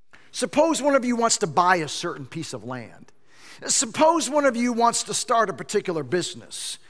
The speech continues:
Suppose one of you wants to go off to college. Suppose one of you wants to build a tower. Won't you first sit down and estimate the cost to see if you have enough money to complete it?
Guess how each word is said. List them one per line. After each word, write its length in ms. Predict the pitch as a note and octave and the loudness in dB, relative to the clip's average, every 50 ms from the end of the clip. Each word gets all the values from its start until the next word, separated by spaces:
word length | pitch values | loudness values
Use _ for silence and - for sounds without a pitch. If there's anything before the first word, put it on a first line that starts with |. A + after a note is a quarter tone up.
| - - - - - - | -20 -20 -20 -20 -18 -8
Suppose 520 | - - C#4+ - - D4+ E4 F4 E4+ G#3+ B3 | -2 -2 -2 2 6 6 6 6 4 2 2
one 140 | D4 D4 D4 | 4 4 4
of 100 | C4+ B3 | 4 2
you 140 | C4 B3+ | 0 0
wants 240 | A#3 A#3+ A#3+ - - | 2 2 2 2 0
to 100 | - G#3 | -4 -2
go 160 | D#3+ G3+ G#3+ | 2 4 6
off 200 | G#3+ G3+ F3 - | 6 6 2 0
to 80 | - F#3 | -6 -12
college. 840 | - - - A#3+ A3 D3+ A2+ - - - - - - - - - - - - - - - - - - - - - - - - - - - - - | -6 -2 -2 0 0 -2 -4 -8 -14 -16 -16 -14 -12 -12 -12 -14 -18 -20 -20 -20 -20 -20 -20 -20 -20 -20 -20 -20 -20 -20 -20 -20 -20 -20 -14 -8
Suppose 500 | - C4+ - - D4+ E4+ F4+ F4 A#3 A#3+ | -8 -8 0 4 6 6 6 4 0 2
one 180 | D4 D4+ D4+ | 2 2 2
of 80 | C#4+ A3 | 2 2
you 140 | B3+ C4 B3 | 2 0 4
wants 240 | A#3+ A#3+ A#3 - - | 4 4 4 2 -2
to 100 | - G#3+ | -2 -2
build 280 | E3+ E3+ G#3 G3 F3 E3 | 2 4 4 4 4 0
a 60 | D#3+ | -6
tower. 640 | - - - - B2+ A2+ G#2+ G2 F#2 F#2+ F#2+ - - - - - - - - - - | -6 -8 -8 -8 -8 -8 -10 -14 -16 -18 -20 -20 -20 -20 -20 -20 -20 -20 -20 -18 -10
Won't 440 | - D3+ F3 A#3 C#4 D#4 D4 - D#4+ | -2 2 4 4 4 2 -2 -4 -4
you 100 | F#4 F4 | -4 -4
first 440 | - - - A3 A#3 B3 - - - | -4 0 0 0 0 0 -2 -6 -4
sit 280 | - C4 - - E3+ | -6 -6 -8 -10 -4
down 380 | D3 E3+ D#3+ D#3+ F3 F#3+ G#3+ A3 | 0 2 2 2 2 0 0 -4
and 160 | G3 F3+ - - - | -6 -6 -8 -4 -2
estimate 640 | F3 E3+ - - - G3 F#3+ F#3+ G3+ A3+ G#3 - - | -2 -2 -2 -4 -6 -4 -4 -4 -4 -4 -8 -12 -16
the 60 | - | -14
cost 680 | - - - D3 C3+ C3 C#3 E3 G3+ - - - - - - - - | -14 -10 -8 -6 -2 -2 -2 -2 -2 -4 -6 -8 -10 -20 -20 -18 -10
to 80 | - G3+ | -4 -2
see 420 | - - - G3 G3+ G#3+ F#3 A3 | -2 0 0 -2 -4 -8 -6 -8
if 120 | A3 A3 | -8 -8
you 140 | G3 G3+ F#3 | -6 -6 -2
have 180 | F3 E3+ F3+ F3 | 0 0 0 0
enough 300 | - F3+ F#3 G3 - - | -2 -4 -6 -6 -6 -6
money 300 | D3 C#3 C3+ D3+ F3 F#3 | -6 -6 -6 -6 -8 -10
to 140 | - - F#3+ | -12 -16 -14
complete 520 | - - G#3 F3 - - A2 G#2 A#2 B2+ | -12 -14 -14 -14 -16 -16 -16 -14 -12 -12
it? 240 | - - - - | -12 -14 -14 -20